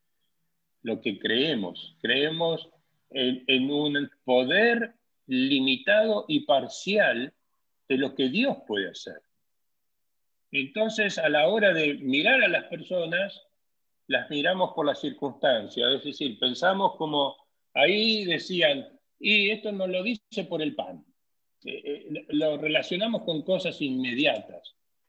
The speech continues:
No podemos tener visión más allá y entender que el Señor tiene poder para levantar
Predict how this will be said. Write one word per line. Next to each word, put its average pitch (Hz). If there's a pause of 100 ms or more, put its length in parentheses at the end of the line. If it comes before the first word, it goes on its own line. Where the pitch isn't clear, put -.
No 139
podemos 156
tener 139
visión 160
más 127
allá 151 (500)
y 131
entender 123
que 117 (300)
el 113
Señor 143 (140)
tiene 131
poder 117 (420)
para 107
levantar 104